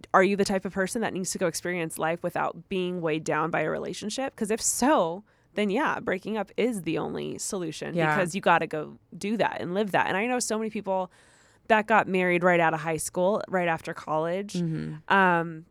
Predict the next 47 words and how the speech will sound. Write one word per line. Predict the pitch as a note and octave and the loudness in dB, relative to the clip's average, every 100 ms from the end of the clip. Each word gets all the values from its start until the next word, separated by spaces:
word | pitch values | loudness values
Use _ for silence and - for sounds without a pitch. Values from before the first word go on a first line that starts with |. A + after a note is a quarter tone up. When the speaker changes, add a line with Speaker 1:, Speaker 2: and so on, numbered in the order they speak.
| - | 2
Speaker 1:
but | A3+ | 6
also, | A3 C4 - | 6 4 2
I, | - - | 0 -2
then | F#3 A#3 | 2 4
I | D4+ | 6
moved | A3 G3 | 4 2
to | - - | 2 2
L | F#3 | 2
A, | F#3 A3+ E3+ E3 - _ _ | 2 2 0 -6 -14 _ _
and | G#3+ G3+ | 2 4
I | A3+ | 4
met | G#3+ | 2
people | - A3 | 0 0
like | G#3 F#3 G3+ | 0 0 -2
me | A3 | -2
that | G#3 F3+ | 0 2
were | F#3+ | 0
like, | F#3+ F3 - | 0 -2 0
"I'm | A3+ | 2
not | C#4 A3 | 4 4
even | G#3 G3 | 2 0
gonna | F#3 | -2
think | E3 G#3+ | -2 -4
about | A3 F#3 | -2 -4
getting | F3+ E3+ | -4 -4
married | D#3+ D#3 | -4 -4
till | F3 | -6
twenty-eight, | - F3 D#3+ - | -6 -6 -6 -6
twenty-nine, | E3+ D#3+ D#3+ | -4 -4 -4
thirty." | D3+ G3 - - _ - | -4 -6 -8 -16 _ 0
Speaker 2:
Yeah. | F#3 | 4
Speaker 1:
Like, | G3 F3+ F3+ - _ _ _ _ _ _ _ - | 4 4 -4 -14 _ _ _ _ _ _ _ 0
you | A#3 | 6
have | C4 C4+ | 6 6
to | A#3 | 4
figure | B3 A3+ | 0 4
out | G#3+ | 4
what | G3+ G#3 | 4 0
sits | - - A3 - | 0 -2 -4 -4
right | F#3+ G3 G#3 | -2 -2 -4
with | D#3 D#3 - | -8 -12 -16
you. | F3+ A3+ G3+ | -4 0 2
And | - F#3 | 2 0
if | F3 | -4
you | F#3 F#3 A3+ E4 F#4 - | -4 0 4 6 4 6
are | G3+ G3+ G3 G3 - _ | 8 8 6 4 -2 _
sitting | - - B3+ B3+ | -8 -2 0 0